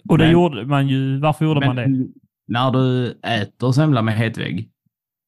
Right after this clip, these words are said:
Speaker 1: Mm.
Speaker 2: så som du ska, då har du ju semlan typ i en skål med varm mjölk. Då är den ju blöt.
Speaker 1: Nice. Fan vad gott att mina inre bilder ibland kan vara förknippade till sanningen. Noterar jag ibland. Oftast inte.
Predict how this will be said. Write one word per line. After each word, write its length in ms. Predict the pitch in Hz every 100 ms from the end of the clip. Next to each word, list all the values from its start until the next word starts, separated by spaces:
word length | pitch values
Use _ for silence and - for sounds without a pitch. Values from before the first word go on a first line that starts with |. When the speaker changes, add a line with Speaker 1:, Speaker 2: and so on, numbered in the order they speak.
| _ _
Speaker 1:
Mm. 240 | 127 120 127 - _ _ _ _ _
Speaker 2:
så 160 | 113
som 80 | 98
du 60 | 104
ska, 300 | - - 87 - _ -
då 340 | 101 101 101
har 220 | 135 117
du 140 | 101 104
ju 320 | 104 104 101 101 _ -
semlan 360 | 131 120 110
typ 160 | 104 -
i 40 |
en 80 | 104
skål 640 | - 123 107 98 92 92
med 360 | 98 101 101 95
varm 220 | 101 95
mjölk. 340 | 117 - - - _ -
Då 80 | 123
är 100 | 117
den 100 | 98
ju 80 |
blöt. 360 | 98 104 - - _ _ _ _
Speaker 1:
Nice. 580 | 107 123 131 113 - - _ _ _ _ _ -
Fan 140 | 135 120
vad 120 | 123
gott 280 | 131 120 117
att 100 | 107
mina 260 | 120 117
inre 280 | 131 123 117
bilder 360 | 117 127 113 117
ibland 320 | 120 113 110
kan 120 | 113
vara 240 | 107 113
förknippade 600 | 110 - 117 127 - 107
till 120 | 104 117
sanningen. 480 | 127 123 120 98 101 _ _
Noterar 340 | - 113 135 113
jag 100 | 117
ibland. 320 | 135 113 - _ _ _ _
Oftast 280 | 123 - 107
inte. 160 | 107